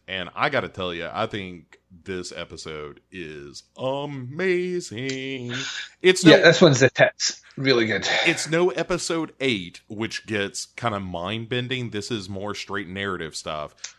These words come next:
Speaker 2: Yeah,
Speaker 1: But
Speaker 2: but and
Speaker 1: just
Speaker 2: the, and, and the chronological order of the show, this is the high benchmark for me of this season as far as episode six, until we hit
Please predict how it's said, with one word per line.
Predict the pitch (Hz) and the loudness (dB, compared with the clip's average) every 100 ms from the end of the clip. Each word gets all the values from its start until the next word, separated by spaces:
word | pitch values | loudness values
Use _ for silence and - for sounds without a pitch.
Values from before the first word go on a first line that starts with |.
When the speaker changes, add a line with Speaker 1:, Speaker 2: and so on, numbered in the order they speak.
| - | -2
Speaker 2:
Yeah, | 123 | 2
Speaker 1:
But | 110 | 4
Speaker 2:
but | 143 208 | 8 10
and | 214 | 10
Speaker 1:
just | 208 - | 10 8
Speaker 2:
the, | 214 | 2
and, | 233 - _ _ _ - | 0 -4 _ _ _ 4
and | 220 | 6
the | 214 | 6
chronological | - 247 254 240 208 175 165 165 | 8 10 12 12 10 10 8 8
order | 151 143 | 8 8
of | 143 110 | 4 4
the | 123 | 2
show, | 120 160 131 110 | 6 8 10 8
this | 110 139 - | 6 4 4
is | 131 | 4
the | 139 | 4
high | 120 131 120 | 6 6 6
benchmark | 117 127 127 - 110 110 | 4 2 0 0 2 2
for | - 113 | 0 0
me | 107 | 4
of | 110 101 | 4 4
this | 110 | 2
season | - 107 101 107 | 2 -2 -2 -2
as | 95 - | -2 4
far | 113 95 | 6 8
as | 92 | 8
episode | 98 90 - 101 85 | 4 2 -2 -4 -4
six, | - 104 - - - - | 4 4 4 -4 -8 -4
until | 87 90 - 98 | -4 2 4 6
we | 101 95 | 4 6
hit | 107 | 6